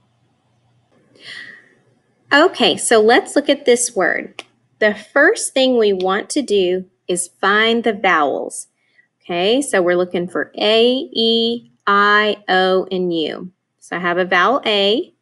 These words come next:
I'm gonna put the letter V under it for vowel. And then I have a vowel I. So I've located my vowels A and I, and I've marked them with V's. Now, in between these vowels, I have two consonants.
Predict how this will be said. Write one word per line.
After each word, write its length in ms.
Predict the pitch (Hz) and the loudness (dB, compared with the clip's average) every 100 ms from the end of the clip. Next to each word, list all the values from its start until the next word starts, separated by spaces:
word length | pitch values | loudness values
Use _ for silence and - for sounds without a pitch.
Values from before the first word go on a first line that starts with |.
| _ _ _ _ _ _ 190 | _ _ _ _ _ _ -12
I'm 100 | 165 | -8
gonna 140 | 165 | -8
put 220 | - 185 | -4 -2
the 260 | 196 190 185 _ | -2 -4 -10 _
letter 300 | 196 185 202 | 0 4 4
V 420 | 240 202 214 208 - | 2 4 4 4 2
under 260 | 190 185 | 0 2
it 180 | 196 - | 0 0
for 120 | 269 | 0
vowel. 520 | 247 202 185 190 262 _ _ _ _ - | 2 4 4 2 -2 _ _ _ _ -6
And 100 | 233 | -2
then 120 | 262 | 0
I 80 | 349 | 0
have 260 | 381 285 269 | 0 0 0
a 80 | 247 | -2
vowel 680 | 226 208 214 214 208 - _ | 0 2 2 2 0 -8 _
I. 600 | 196 185 175 - - 196 _ _ _ - | 0 0 0 -2 -8 -12 _ _ _ -12
So 220 | - 196 | -4 -2
I've 120 | 185 | 0
located 500 | 185 190 202 277 311 | 0 0 0 0 0
my 180 | 330 349 | 0 -2
vowels 420 | 285 226 226 240 - | 0 0 -2 -4 -8
A 360 | 190 185 208 247 | -4 -2 -2 -2
and 140 | 277 - | -6 -4
I, 220 | 208 202 | -2 -2
and 140 | 196 | -4
I've 180 | 170 175 | -6 -6
marked 280 | 175 170 170 | -4 -6 -4
them 120 | 202 | -4
with 200 | 202 196 | -4 -4
V's. 520 | 170 170 156 - - _ _ _ - - - | -4 -4 -6 -10 -18 _ _ _ -20 -20 -6
Now, 220 | 226 202 - | -4 -4 0
in 220 | 277 349 | 2 4
between 480 | 370 370 320 349 403 | 2 0 0 4 4
these 220 | 254 233 | 2 -2
vowels, 380 | 214 196 202 202 | -2 0 0 -2
I 100 | 226 | -6
have 260 | 226 220 - - | -6 -8 -10 -10
two 420 | - - 285 302 | -6 0 0 0
consonants. 800 | 294 240 220 220 185 - - - | -2 -2 -2 -2 -4 -6 -10 -16